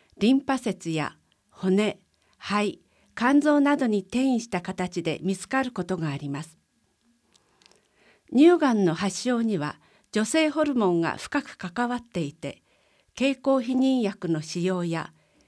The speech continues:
閉経後のホルモン補充療法で、がんのリスクが高くなるとされています。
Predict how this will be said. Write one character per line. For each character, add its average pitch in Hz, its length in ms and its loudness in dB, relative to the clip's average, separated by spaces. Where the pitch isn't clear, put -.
閉 285 300 2
経 285 260 2
後 277 160 0
の 208 160 2
ホ 208 140 -6
ル 277 140 2
モ 285 140 8
ン 277 80 2
補 233 200 -2
充 269 200 0
療 269 240 0
法 185 260 -4
で、 156 240 -8
が 285 160 2
ん 294 100 6
の 226 120 0
リ 240 140 -2
ス - 120 -14
ク 196 120 -8
が 185 140 -2
高 240 280 -6
く 262 120 -4
な 214 120 0
る 196 100 -6
と 151 140 -10
さ 165 160 -6
れ 170 100 -6
て 170 160 -8
い 151 100 -4
ま 156 140 -8
す。 - 160 -18